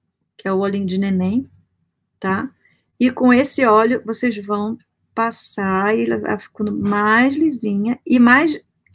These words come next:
não sai muito da, da sujeira, tá? Mas ela dá uma, fica mais uniforme, assim, tá? E vai sumindo as ondinhas, ó.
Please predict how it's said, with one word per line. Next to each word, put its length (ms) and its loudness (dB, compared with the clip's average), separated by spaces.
não 140 -2
sai 200 4
muito 220 2
da, 320 6
da 160 0
sujeira, 580 2
tá? 340 -6
Mas 260 -2
ela 640 2
dá 280 0
uma, 500 0
fica 200 -2
mais 220 2
uniforme, 800 0
assim, 520 -6
tá? 200 -4
E 80 -4
vai 260 -6
sumindo 400 -4
as 140 0
ondinhas, 600 0
ó. 140 -16